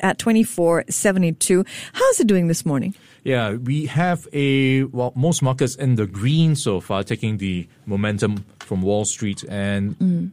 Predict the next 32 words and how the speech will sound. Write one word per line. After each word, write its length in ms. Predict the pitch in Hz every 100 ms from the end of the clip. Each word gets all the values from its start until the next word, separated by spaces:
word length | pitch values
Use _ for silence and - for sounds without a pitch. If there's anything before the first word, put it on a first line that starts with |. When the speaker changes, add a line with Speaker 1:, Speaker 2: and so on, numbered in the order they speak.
| -
Speaker 2:
we 160 | 123 143
saw 160 | 135
technology 400 | 127 117 107 110
stocks 240 | 104 104 85
doing 280 | 98 95
well, 320 | 92 113 120 120
so 200 | 113 101
the 60 |
Kosdaq 520 | 87 113 110 107 113 -
and 400 | 101 98 95 123 -
the 120 | 98
Kospi 360 | - 101 -
stocks 360 | 110 107 95 - - - - -
are 180 | 95 -
up 220 | 110 - 92
by 140 | 95
nearly 260 | 98 101 98
one 200 | 101 101
percent. 460 | - - 110 104 110 -
If 300 | 143 160 -
we 140 | 143
look 280 | 131 160 - -
at 180 | 127 123
what's 180 | 131 127
happening 400 | 120 120 110 98 -
on 100 | 98
the 80 | 90
S 140 | 92
T 140 | - -
I, 320 | 85 80 78 78
rather 580 | 82 95 131 135 127 120
flat, 640 | - - 107 123 98 -